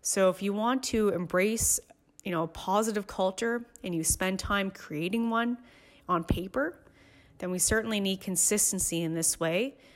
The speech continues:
so that employees feel satisfied and know that they fit within this. And the third area is with, uh, recruitment, so finding the right employees.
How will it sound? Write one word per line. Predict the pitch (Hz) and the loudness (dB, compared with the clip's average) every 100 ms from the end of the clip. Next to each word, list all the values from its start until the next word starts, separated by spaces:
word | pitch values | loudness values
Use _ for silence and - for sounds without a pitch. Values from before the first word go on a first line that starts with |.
| - | -14
so | - 185 | -6 -2
that | 170 | 0
employees | 175 - 180 175 - | -2 0 0 0 0
feel | 180 | -2
satisfied | 170 - 160 175 196 233 233 247 | 2 2 2 0 0 2 2 2
and | 220 | 0
know | 170 165 | 0 0
that | 170 170 | 0 0
they | 156 | -2
fit | 151 - 180 - - - - - - | -2 -2 -2 -2 -6 -6 -4 -8 -6
within | 175 170 165 | -6 -4 -4
this. | 151 - - - - - - - - - _ _ _ _ _ _ _ _ - - | -4 -4 -4 -4 -8 -10 -10 -12 -16 -18 _ _ _ _ _ _ _ _ -12 -8
And | 247 247 | -2 0
the | |
third | 254 294 339 392 | 2 2 4 4
area | 220 190 180 | 4 4 2
is | 175 170 | 2 0
with, | 175 165 165 - - - - - - - _ - - - _ - | 0 -2 -2 -14 -20 -20 -20 -20 -20 -20 _ -20 -20 -20 _ -8
uh, | 208 196 190 | -2 0 0
recruitment, | 196 202 - 277 - - | -2 -6 -4 -6 -6 -6
so | - 202 190 | -4 -4 -6
finding | - - 196 302 262 180 | -12 -6 0 4 4 2
the | 151 | -2
right | 160 160 | -2 -4
employees. | 160 - - - - - | -4 -6 -8 -4 -4 -4